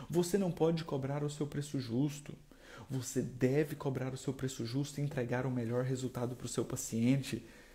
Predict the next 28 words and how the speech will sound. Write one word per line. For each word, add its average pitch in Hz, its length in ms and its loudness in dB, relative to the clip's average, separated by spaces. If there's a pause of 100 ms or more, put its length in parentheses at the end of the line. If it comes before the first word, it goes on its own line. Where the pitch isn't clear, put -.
(300)
vender 147 500 6
pra 151 140 2
ele 147 240 4
a 143 40 0
transformação. 135 1000 -2 (320)
Isso 170 320 2
vai 135 160 -2
fazer 131 320 -2
com 135 180 -4
que 160 280 2 (240)
gere 160 520 6
nele 151 300 4
um 151 100 0
desejo 143 640 2
incontrolável 139 800 -2
de 135 120 -2
querer 127 300 2
fazer 127 320 0
a 131 40 -2
sessão 120 320 -2
com 131 160 -2
você. 123 480 0 (960)
Lá 107 220 10
você 127 320 2
vai 120 160 2
aprender 113 420 6
a 107 60 8
captar, 123 640 0